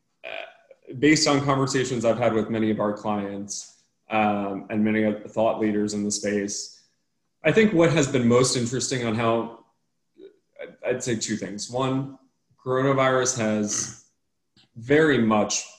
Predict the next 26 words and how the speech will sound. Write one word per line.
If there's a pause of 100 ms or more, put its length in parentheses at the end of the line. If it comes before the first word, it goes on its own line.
(120)
put
into
focus (380)
and
into,
uh, (360)
front
and, (360)
and
center
stage (300)
for
downstream (320)
consumer-facing
companies, (420)
um,
who
offer (180)
consumer
goods, (160)
how
important
it
is
to
have